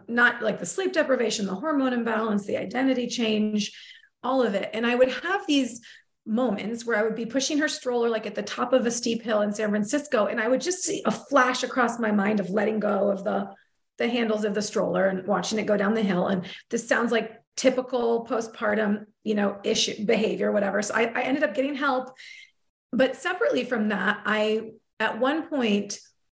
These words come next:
many months later, no, it was actually around that time, but I, a month or two later, I, um, I went to a past life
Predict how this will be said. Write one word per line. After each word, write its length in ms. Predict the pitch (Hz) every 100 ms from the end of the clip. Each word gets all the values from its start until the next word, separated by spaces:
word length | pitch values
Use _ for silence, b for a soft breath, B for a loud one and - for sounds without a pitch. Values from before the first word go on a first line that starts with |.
| _ _ _ _ _ _
many 320 | - 240 320 320
months 300 | 277 262 -
later, 460 | 233 190 185 - 247
no, 260 | 339 294
it 60 | 311
was 200 | 370 370
actually 220 | 381 370
around 220 | 277 277
that 140 | 269 -
time, 240 | 285 240
but 100 | 226
I, 180 | 202 - - _ -
a 140 | 220
month 200 | 220 247
or 40 | 262
two 120 | 220
later, 260 | 180 180 -
I, 240 | 202 214
um, 280 | 208 202 202 214
I 140 | 214
went 260 | 220 262 262
to 140 | 349
a 40 |
past 360 | 277 254 240 247
life 480 | 196 190 208 233